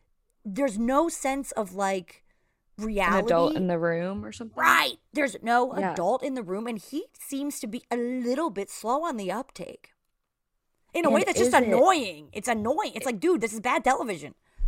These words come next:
Speaker 2: Right, 'cause it's like, this happened the one time with the first girl who, Cassidy,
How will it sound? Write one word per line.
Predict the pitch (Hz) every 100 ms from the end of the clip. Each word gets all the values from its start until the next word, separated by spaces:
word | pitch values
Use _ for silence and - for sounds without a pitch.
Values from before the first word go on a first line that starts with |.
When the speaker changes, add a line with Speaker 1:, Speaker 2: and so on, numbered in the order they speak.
| - - - -
Speaker 2:
Right, | 262 254
'cause | 247
it's | 233 240
like, | 226
this | - 262
happened | - 254 240 220
the | 196
one | 185 185
time | 196 180
with | 175
the | -
first | - 170 175 - -
girl | 160 160
who, | 180
Cassidy, | - 185 175 - - -